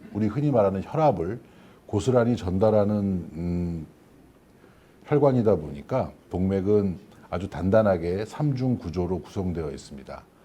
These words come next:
세포 한 층으로 구성되어 있는 내막도 있고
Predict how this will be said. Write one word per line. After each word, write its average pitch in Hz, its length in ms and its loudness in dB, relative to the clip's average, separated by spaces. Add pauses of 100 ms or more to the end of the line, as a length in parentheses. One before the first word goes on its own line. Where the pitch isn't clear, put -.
(380)
세포 131 500 0
한 143 320 -4
층으로 131 440 -2
구성되어 98 500 2
있는 92 240 0
내막도 95 640 0
있고 73 540 -12